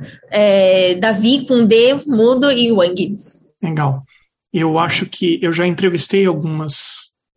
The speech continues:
Speaker 2: pessoas aqui no podcast em que elas nasceram rodeadas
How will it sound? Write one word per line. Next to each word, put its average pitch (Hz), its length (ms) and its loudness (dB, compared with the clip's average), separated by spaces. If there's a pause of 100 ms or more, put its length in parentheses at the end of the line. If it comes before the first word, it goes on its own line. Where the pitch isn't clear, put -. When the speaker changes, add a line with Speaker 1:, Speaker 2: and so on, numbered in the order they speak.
(200)
Speaker 2:
pessoas 160 460 -4
aqui 151 180 -6
no 147 120 -4
podcast - 760 -6 (480)
em 180 240 0
que 175 480 -2 (840)
elas 180 360 -2
nasceram 202 800 0
rodeadas 165 920 -4